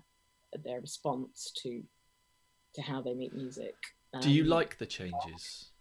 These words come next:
Speaker 2: that you're seeing in the industry?
Speaker 1: There was a lot of scrambling about figuring out how we're gonna do this. I mean, my last record I,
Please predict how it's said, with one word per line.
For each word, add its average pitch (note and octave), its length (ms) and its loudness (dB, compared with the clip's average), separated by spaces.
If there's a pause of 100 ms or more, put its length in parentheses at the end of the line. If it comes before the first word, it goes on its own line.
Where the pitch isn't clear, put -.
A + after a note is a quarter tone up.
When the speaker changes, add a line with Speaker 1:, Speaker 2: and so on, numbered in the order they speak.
(200)
Speaker 2:
that F#2+ 100 -6
you're F#2+ 140 -6
seeing F#2+ 380 -6
in F#2 120 -4
the F#2 160 -4
industry? G2 540 -6 (300)
Speaker 1:
There G3 140 6
was G3+ 120 8
a G#3+ 60 8
lot A3 200 10
of G#3 80 -2
scrambling D#3+ 500 0
about D3 280 2
figuring D3 300 0
out C3+ 140 -4
how D3 120 -2
we're C#3 80 -4
gonna C#3+ 160 -4
do C#3 240 -2
this. C3 220 -4
I D#3 40 0
mean, D#3+ 140 2
my E3 100 2
last F3 280 0
record D#3 240 -6
I, D3 260 0